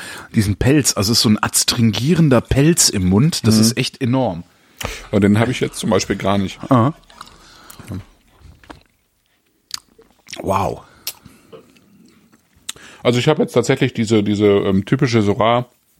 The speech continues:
Speaker 2: ähm, F-, Frucht sozusagen, ne?
Speaker 1: Mhm.
Speaker 2: Ähm, und dann eben vor allen Dingen dieses, äh, dieses hefige,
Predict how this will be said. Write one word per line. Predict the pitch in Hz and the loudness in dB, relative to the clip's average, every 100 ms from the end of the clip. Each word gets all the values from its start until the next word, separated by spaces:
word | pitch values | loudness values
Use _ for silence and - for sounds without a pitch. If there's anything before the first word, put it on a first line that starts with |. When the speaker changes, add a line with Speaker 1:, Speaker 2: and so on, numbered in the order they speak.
| _ _ - _ _ - - - - - - | _ _ -20 _ _ -10 -10 -20 -20 -10 0
Speaker 2:
ähm, | 95 95 95 92 90 - _ _ _ _ _ - | 2 4 4 2 0 -4 _ _ _ _ _ -20
F-, | - - - | -8 -6 -2
Frucht | - 175 - - | -2 -2 -6 -2
sozusagen, | 156 - 143 139 143 190 165 - - | -2 0 0 2 2 0 -4 -10 -6
ne? | 113 | 0
Speaker 1:
Mhm. | 110 107 139 185 - - - | 2 2 0 -4 -14 -20 -8
Speaker 2:
Ähm, | - 117 110 107 107 107 101 107 _ _ _ _ _ _ _ _ _ _ _ _ _ _ _ _ _ _ _ _ _ _ _ _ _ | 0 4 4 4 2 0 -2 -6 _ _ _ _ _ _ _ _ _ _ _ _ _ _ _ _ _ _ _ _ _ _ _ _ _
und | - 104 | -2 2
dann | 120 | 2
eben | 107 110 | 2 0
vor | - 104 | 0 2
allen | 110 | 2
Dingen | 104 | 2
dieses, | 101 98 - - | 2 0 -4 -6
äh, | - 82 90 87 90 | -4 -2 -2 -4 -6
dieses | 98 98 98 | -10 -10 -8
hefige, | 107 101 117 104 101 107 | -6 -4 -4 -4 -4 -6